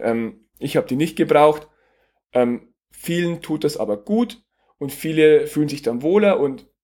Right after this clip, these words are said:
es geht auch drum, Spaß zu haben. Wenn du Spaß hast, wenn dir das Spaß macht, die Aufkleber draufzukleben und mit denen zu lernen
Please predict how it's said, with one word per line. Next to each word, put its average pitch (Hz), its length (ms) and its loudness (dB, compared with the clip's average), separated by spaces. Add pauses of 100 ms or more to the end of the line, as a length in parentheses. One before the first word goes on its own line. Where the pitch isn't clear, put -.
(120)
es - 140 -10
geht 151 140 2
auch 147 100 2
drum, 131 400 -8
Spaß 185 400 0
zu 165 120 -2
haben. 151 280 4
Wenn 151 120 4
du 151 80 2
Spaß 143 400 2
hast, 135 280 0
wenn 127 100 -2
dir 127 60 -2
das 110 160 -6
Spaß 131 300 0
macht, 127 240 -4
die - 120 -6
Aufkleber - 420 -2
draufzukleben 143 1000 0 (680)
und 120 320 2
mit 117 140 -2
denen 120 220 2
zu 110 300 -4
lernen 147 560 2